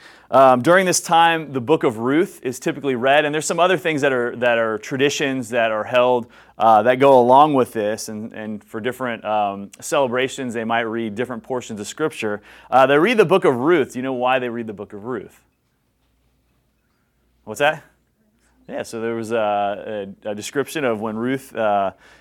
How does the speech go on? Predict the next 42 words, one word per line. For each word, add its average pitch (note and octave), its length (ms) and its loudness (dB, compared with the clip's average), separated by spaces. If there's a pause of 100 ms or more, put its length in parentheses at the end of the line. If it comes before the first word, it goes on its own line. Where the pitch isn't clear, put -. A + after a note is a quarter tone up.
and A2+ 120 -6
Naomi B2+ 360 0
come B2+ 280 -6
back. A#2 380 -2
It's - 180 -12
time, A2+ 300 -4
around A#2 300 -2
the A#2 80 -6
time A#2 280 -4
of G2+ 120 -12
the G2+ 80 -8
harvest, B2 560 -6
and G#2 180 -12
so A2+ 140 -6
that A#2 120 0
plays A#2+ 200 -4
a A2+ 80 -4
big A2+ 180 -4
part C3 340 2 (360)
in, A2+ 340 -4
uh, G2 480 0
in, G2+ 480 -10 (380)
in G#2+ 160 -8
that G#2+ 200 -4
portion G#2+ 420 -6
of G2+ 100 -10
Scripture. E3+ 440 -10
So - 140 -10
it's C3+ 80 -8
kind E3 160 2
of D3+ 60 0
interesting, D3 300 -6
like, G#2+ 140 -4
that's, B2+ 280 -4
that's A2+ 240 -10
the A#2 100 -8
main D#3 380 -2
reason D#3 320 -4
that A#2 80 -8
they A#2 100 -4
come C3+ 260 -8
back A#2+ 380 2